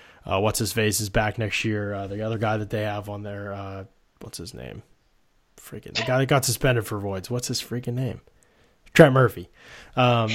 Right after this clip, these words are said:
and, uh, he's, and Junior Gallette's there too, so they have, like, a gazillion edges. But I could see, uh, the Packers being interested in Landry.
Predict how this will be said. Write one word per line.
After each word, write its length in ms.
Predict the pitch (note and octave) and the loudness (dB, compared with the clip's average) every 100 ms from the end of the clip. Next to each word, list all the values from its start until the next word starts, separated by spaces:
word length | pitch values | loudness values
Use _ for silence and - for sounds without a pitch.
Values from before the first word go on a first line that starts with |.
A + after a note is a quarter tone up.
| - | -4
and, 280 | B2 C3 A#2+ | -2 0 4
uh, 100 | A#2+ A2+ | 6 6
he's, 200 | E3+ C3 | 6 4
and 160 | C3+ C#3 | 4 8
Junior 260 | C#3+ F3 D3 | 10 10 10
Gallette's 380 | C3 C3 C3+ | 8 6 6
there 180 | D#3+ C3+ | 4 2
too, 200 | - C3 | 2 2
so 120 | A#2 C3+ | 2 -2
they 60 | |
have, 100 | B2 | -4
like, 180 | F#2 F2+ | -6 -10
a 80 | F#2+ | -12
gazillion 460 | F#2+ F#2+ G#2 G2+ F#2 | -10 -10 -8 -8 -8
edges. 260 | F2+ G2 - - - | -10 -14 -16 -16 0
But 140 | C#3 | 2
I 160 | C3+ D3+ | 4 2
could 200 | C#3+ A#2+ | 2 -2
see, 280 | C3+ B2+ A#2+ | 0 0 0
uh, 320 | A2 G#2 G2+ - | -2 -6 -8 -10
the 100 | - | -4
Packers 600 | A2+ A#2+ A#2 G#2 F#2+ - _ - | 2 2 2 -6 -14 -16 _ -12
being 160 | A2+ G#2 | -8 -8
interested 440 | G2+ G2+ - - | -10 -10 -10 -10
in 80 | F#2+ | -12
Landry. 340 | F2 - - | -14 -14 -18